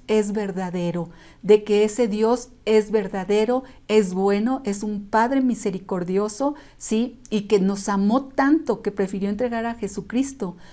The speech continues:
por amor a mí. Es verdad la palabra de Dios, es verdad y lo podemos, eh, demostrar con nuestro testimonio.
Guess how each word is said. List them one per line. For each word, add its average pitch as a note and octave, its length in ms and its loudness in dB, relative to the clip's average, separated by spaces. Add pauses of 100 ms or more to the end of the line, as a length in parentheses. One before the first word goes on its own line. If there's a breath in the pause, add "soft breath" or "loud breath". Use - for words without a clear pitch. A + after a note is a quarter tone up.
(160 loud breath)
por G3 180 4
amor G#3 300 0
a G3+ 80 -2
mí. E3+ 280 -2 (340 soft breath)
Es C4 300 4
verdad G#3+ 440 2
la B3+ 120 0
palabra F#3+ 420 -4
de F3+ 140 -4
Dios, E3 400 -8 (280 soft breath)
es A#3 220 4
verdad A#3+ 360 4
y B3+ 120 2
lo A3+ 140 0
podemos, G#3+ 540 0 (200)
eh, F#3 380 2 (460 loud breath)
demostrar G#3+ 800 4
con C4 140 0
nuestro A3 300 -2
testimonio. G#3 920 2